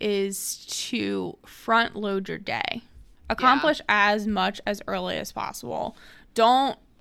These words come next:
Speaker 1: wait until your work day is done to get in your two workouts with a three-hour break. Like, that's setting yourself up for failure.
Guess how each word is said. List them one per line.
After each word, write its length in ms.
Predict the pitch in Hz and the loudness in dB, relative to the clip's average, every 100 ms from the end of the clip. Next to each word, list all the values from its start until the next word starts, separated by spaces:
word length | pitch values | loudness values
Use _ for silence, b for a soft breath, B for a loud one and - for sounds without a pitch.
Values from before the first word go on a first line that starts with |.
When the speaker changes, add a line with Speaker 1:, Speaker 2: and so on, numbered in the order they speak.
| _ _ _ _ _ | _ _ _ _ _
Speaker 1:
wait 380 | 214 214 220 214 | -6 0 4 4
until 500 | 214 214 202 196 196 | 2 0 2 2 2
your 220 | 190 208 202 | -2 -4 -2
work 380 | 202 196 208 | 0 0 -2
day 180 | - 196 | -2 0
is 160 | 196 190 | 0 -2
done 400 | 190 196 185 190 | -2 0 -2 -4
to 100 | 214 | -2
get 200 | 202 196 | 0 0
in 120 | 190 | -2
your 100 | 190 | -4
two 200 | 190 214 | -6 -4
workouts 540 | 196 185 185 180 185 | -4 -4 -2 -2 -2
with 100 | - | -8
a 60 | 202 | -12
three-hour 480 | - 202 190 185 185 | -8 -4 -2 -2 -6
break. 420 | 185 185 175 175 | -4 -4 -2 -4
Like, 140 | 185 | -2
that's 180 | 190 254 | 2 2
setting 460 | - - 202 196 196 | 0 -2 -2 0 -2
yourself 400 | 185 185 185 185 | -6 -6 -6 -4
up 120 | 175 | -8
for 160 | - 185 | -10 -16
failure. 680 | - 180 175 170 165 156 | -12 -8 -6 -4 -4 -6